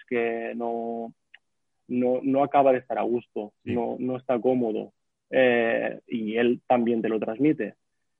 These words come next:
Speaker 1: Eh, entonces aquí lo, lo primero que tenemos que hacer es, eh,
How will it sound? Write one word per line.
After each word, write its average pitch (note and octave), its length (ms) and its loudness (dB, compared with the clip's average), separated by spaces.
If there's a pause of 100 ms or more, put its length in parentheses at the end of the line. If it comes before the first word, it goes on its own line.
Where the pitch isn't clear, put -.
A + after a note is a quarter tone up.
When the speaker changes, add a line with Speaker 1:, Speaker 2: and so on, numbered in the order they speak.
Speaker 1:
Eh, A#2 680 4
entonces C3 760 0
aquí C#3+ 400 4
lo, C3+ 240 4
lo B2 200 -2
primero A#2+ 380 0
que C3 100 2
tenemos C3 360 2
que B2+ 60 0
hacer C3 220 2
es, B2 260 4 (440)
eh, A#2 880 2